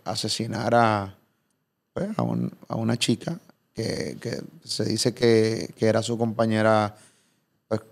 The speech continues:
que, que, que estaba embarazada de él. Eh,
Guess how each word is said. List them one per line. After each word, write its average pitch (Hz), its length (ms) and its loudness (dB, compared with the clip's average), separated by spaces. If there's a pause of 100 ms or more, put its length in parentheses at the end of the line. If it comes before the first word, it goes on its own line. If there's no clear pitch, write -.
(1120)
que, 104 160 -6
que, 110 200 -2
que - 80 -6
estaba 110 220 4
embarazada 117 680 4
de 123 240 8
él. 120 200 0 (2500)
Eh, 120 500 2